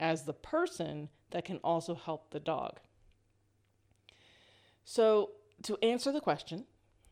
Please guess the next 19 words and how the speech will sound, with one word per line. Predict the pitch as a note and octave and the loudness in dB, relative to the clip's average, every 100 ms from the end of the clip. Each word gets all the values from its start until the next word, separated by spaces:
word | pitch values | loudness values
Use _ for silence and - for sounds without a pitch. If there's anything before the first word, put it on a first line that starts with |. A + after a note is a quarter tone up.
| - - _ _ _ _ _ _ _ _ _ _ | -20 -20 _ _ _ _ _ _ _ _ _ _
set | - C4 B3+ | 0 2 2
work | E4+ | -2
can | E4+ | -2
help | B3+ G#3+ A3 A#3+ | -2 2 2 0
your | |
dog | G#3+ G3+ F3 | 2 2 2
become | F3 - - F3+ | 0 -6 -6 -6
more | F3 E3+ E3 | 0 0 2
well-behaved | D#3 D#3 D3+ C#3 F3+ D#3 A#2+ - - _ - _ | 0 -2 -4 -6 -4 -4 -4 -10 -16 _ -20 _
'cause | - E3 | -4 -2
it | E3 | -2
can | D#3+ | -2
provide | E3+ D#3+ E3+ F3 | -2 0 4 4
them | F#3+ F#3+ | 2 0
with | E3+ | 0
that | E3 D#3 - | 0 -4 -2
physical | E3+ E3+ F3+ | -4 0 0
and | E3+ | 0
mental | D#3 D3 D3 | -2 -4 -8